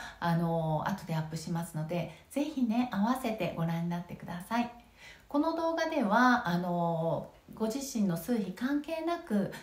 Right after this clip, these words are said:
えっと、全体のね、流れ、皆さんがこう影響するような、あの、社会全体がどんな流れなのかみたいな、あの、ことを数日について、数日を通してこうお話ししたいと思います。はい、どうぞよろしくお願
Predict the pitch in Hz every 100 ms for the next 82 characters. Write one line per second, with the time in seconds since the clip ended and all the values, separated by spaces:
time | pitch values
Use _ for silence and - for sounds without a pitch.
0 | - 175 160 170 160 226 285 285 269 262
1 | 269 269 247 190 190 202 196 190 202 220
2 | 220 180 175 202 - - 262 294 302 294
3 | - 285 269 240 - - - - - -
4 | 165 165 269 294 320 208 175 175 165 160
5 | 147 196 349 381 302 214 190 190 175 151
6 | - - 202 202 185 180 160 160 - -
7 | - 160 160 156 147 - 175 214 247 285
8 | 262 220 208 - 151 123 - - 170 -
9 | - - - - - - 180 - 165 156
10 | 156 - 185 - 330 302 - - 330 311
11 | 208 - 165 156 170 160 - 147 - 160
12 | 139 - 131 - - 180 - - - -
13 | _ _ - 208 202 - 147 143 139 139
14 | 156 - -